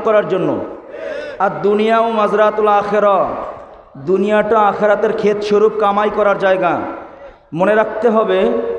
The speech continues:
আখেরাত কামাই করার জন্য দুনিয়া লাগবে। ভাই, কথাগুলো খেয়াল করা চাই। যেহেতু সময় কম, নির্ধারিত সময়ের মধ্যেই ছেড়ে দেবো ইনশাআল্লাহ। আখেরাত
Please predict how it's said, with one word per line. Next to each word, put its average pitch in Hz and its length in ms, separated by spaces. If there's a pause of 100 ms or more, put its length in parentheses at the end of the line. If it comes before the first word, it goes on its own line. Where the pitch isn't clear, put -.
(300)
আখেরাত 202 580 (100)
কামাই 214 320
করার 220 360
জন্য 214 380
দুনিয়া 220 440
লাগবে। 175 400 (500)
ভাই, 202 180
কথাগুলো 220 340
খেয়াল 214 320
করা 226 140
চাই। 214 240 (680)
যেহেতু 202 320
সময় 208 460
কম, 214 440 (300)
নির্ধারিত 202 520
সময়ের 208 400
মধ্যেই 208 340
ছেড়ে 214 220
দেবো 208 160
ইনশাআল্লাহ। 196 540 (680)
আখেরাত 202 500